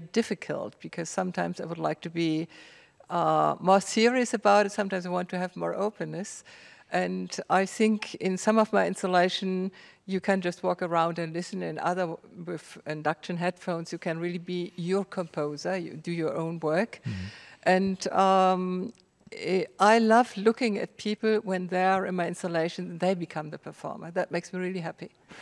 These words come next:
Speaker 2: We just heard in the laudation from Lydia, Lydia Jeschke, um,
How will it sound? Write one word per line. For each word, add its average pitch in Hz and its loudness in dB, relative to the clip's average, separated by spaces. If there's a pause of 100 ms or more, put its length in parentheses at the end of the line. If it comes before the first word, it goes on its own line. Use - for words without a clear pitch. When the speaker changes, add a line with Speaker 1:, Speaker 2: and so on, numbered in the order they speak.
(340)
Speaker 2:
We 135 -8
just - -2
heard 131 4
in 135 2
the 113 2
laudation 113 0
from 127 -6
Lydia, 113 -6 (440)
Lydia 113 -2
Jeschke, 135 2
um, 127 0